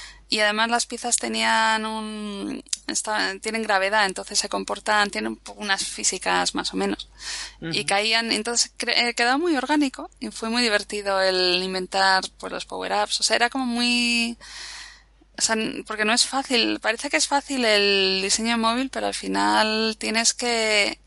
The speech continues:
Speaker 1: o sea, la sencillez para mí es lo más difícil en, <laughs> en el diseño y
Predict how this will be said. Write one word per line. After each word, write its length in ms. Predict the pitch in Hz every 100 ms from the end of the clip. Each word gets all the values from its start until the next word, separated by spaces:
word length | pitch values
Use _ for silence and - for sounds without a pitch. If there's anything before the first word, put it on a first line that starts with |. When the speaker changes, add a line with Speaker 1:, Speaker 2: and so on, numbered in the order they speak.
| -
Speaker 1:
o 40 |
sea, 140 | -
la 160 | 214 208
sencillez 520 | - 202 220 214 226
para 180 | 262 240
mí 80 | 240
es 60 |
lo 80 | 262
más 160 | 233 208
difícil 440 | 202 262 - 202
en, 300 | 196 208 220
<laughs> 160 | - 208
en 100 | 190
el 220 | 196 190
diseño 460 | 196 - 226 196 185
y 160 | 190